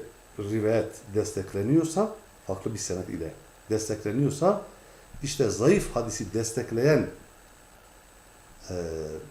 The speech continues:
rivayete biz mutabi ediyoruz. Yani diyelim ki abdestten söz eden bir rivayet var ve bu rivayet zayıf olan bir rivayet. Söz konusu bu rivayet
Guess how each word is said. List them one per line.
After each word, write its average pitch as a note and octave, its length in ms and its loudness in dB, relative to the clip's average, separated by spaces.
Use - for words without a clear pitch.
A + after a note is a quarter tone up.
rivayete B2+ 520 2
biz D#3+ 100 -2
mutabi G#2 380 0
ediyoruz. D#2 520 -10
Yani B2 320 2
diyelim C3 320 6
ki - 180 -2
abdestten C#3 960 0
söz B2+ 400 0
eden A#2+ 360 2
bir A#2+ 180 2
rivayet B2+ 500 2
var F#3+ 220 8
ve A#2 200 -2
bu C#3 160 2
rivayet A2+ 400 2
zayıf C3 460 2
olan G#2 220 2
bir D#2+ 200 -8
rivayet. A2+ 300 4
Söz A3 280 4
konusu B2 340 2
bu F3+ 240 0
rivayet C3 500 6